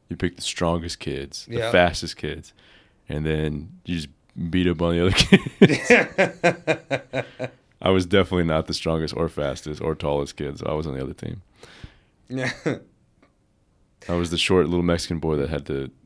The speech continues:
Speaker 1: that was the first one to shave in middle school, so.
Speaker 2: Aw, when did you start getting your facial hairs?
Speaker 1: Dude, that was sixth grade, dude. And
Speaker 2: Sixth grade?
Speaker 1: I remember the, the principal called me in the office and told me, "Hey, uh, tomorrow you gotta shave," but,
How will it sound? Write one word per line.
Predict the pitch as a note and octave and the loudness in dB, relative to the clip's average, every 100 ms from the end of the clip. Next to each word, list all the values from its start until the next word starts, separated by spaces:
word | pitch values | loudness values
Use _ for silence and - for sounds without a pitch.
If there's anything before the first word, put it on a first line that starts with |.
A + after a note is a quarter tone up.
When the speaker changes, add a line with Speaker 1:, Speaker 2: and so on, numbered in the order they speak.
| _ | _
Speaker 1:
that | F2 | -6
was | E2 | -6
the | D2+ | -6
first | - D#2+ - | -4 -6 -4
one | D2+ | -6
to | C#2+ | -6
shave | - C#2+ C#2 | -4 -4 -6
in | C#2 | -8
middle | D2+ F#2+ | -12 -12
school, | - - E2+ | -14 -12 -12
so. | F2+ - G2 - - - - | -12 -16 -16 -20 -20 -20 -10
Speaker 2:
Aw, | G#3 F#3 F#3+ G#3 | -4 0 2 2
when | - E3+ | 0 -6
did | G#3 | -6
you | G#3+ | -6
start | F3+ A3 | -4 -4
getting | G3+ G#3 | -4 -6
your | G#3 G3 A#3+ G#3+ | -6 -6 -10 -16
facial | - G#3 - - | -10 -8 -8 -10
hairs? | F#2+ - | -12 -12
Speaker 1:
Dude, | - D#2+ | -6 -2
that | E2 | -2
was | D#2+ D2 | -2 -6
sixth | - F2+ - | -4 -4 -2
grade, | E2 E2+ | 0 0
dude. | D2+ D#2 D#2 - - - | -2 -6 -6 -14 -20 -6
And | D#2+ | -2
Speaker 2:
Sixth | - - | -2 -2
grade? | F3+ G#3+ A#3 A3 - | -2 0 0 -4 -8
Speaker 1:
I | |
remember | E2+ E2 D#2+ D#2+ | -4 -2 -2 -2
the, | D#2+ D2+ D#2 F2 A2 G#3 | 0 -2 -2 -6 -14 -18
the | B2 | -16
principal | - E2+ E2 D#2 | -6 -6 -4 -6
called | - D#2+ | -2 -2
me | D#2 | -2
in | D#2 | -2
the | D#2 | -2
office | D#2+ E2 - | -4 -6 -8
and | D#2+ E2 - _ _ _ _ _ | -8 -12 -16 _ _ _ _ _
told | - E2 | -6 -2
me, | D#2+ | 0
"Hey, | D#2+ D#2 D2+ | 0 0 -2
uh, | D2 C#2+ D2 E2 _ - G3+ | -4 -6 -8 -14 _ -20 -20
tomorrow | - D#2+ D#2+ D#2+ D2 | -14 -6 -2 -2 -2
you | D2 | -6
gotta | D#2 C#2+ | -8 -6
shave," | - C#2+ C#2 E2 - | -6 -6 -8 -12 -12
but, | - - | -12 -12